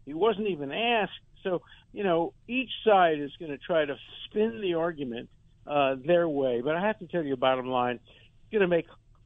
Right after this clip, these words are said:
it harder for Garland to, uh,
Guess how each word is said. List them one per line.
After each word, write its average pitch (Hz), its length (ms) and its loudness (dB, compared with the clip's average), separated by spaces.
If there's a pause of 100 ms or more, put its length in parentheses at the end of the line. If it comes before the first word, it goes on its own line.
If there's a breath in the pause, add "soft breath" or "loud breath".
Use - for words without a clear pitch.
(160)
it 160 140 -8
harder 151 580 4
for - 140 -14
Garland 127 800 2
to, 135 380 -8 (460 loud breath)
uh, 131 480 4